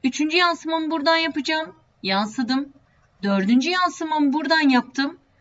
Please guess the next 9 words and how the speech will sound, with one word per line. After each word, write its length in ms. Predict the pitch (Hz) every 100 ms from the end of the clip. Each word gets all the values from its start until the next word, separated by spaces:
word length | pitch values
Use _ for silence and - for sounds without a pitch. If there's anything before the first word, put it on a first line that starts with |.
| _ 190
Ve 140 | 180
beşinci 420 | 247 - 311 302
yansımam 640 | 349 311 247 196 190 220 - _ _ -
buradan 340 | 277 320 240 190
yaptım 760 | 208 240 - - 269 294 359 _ - -
ve 100 | 226
sistemi 800 | - 330 - - 185 208 262 - _ _
terk 300 | 214 196 -
ettim. 280 | 156 -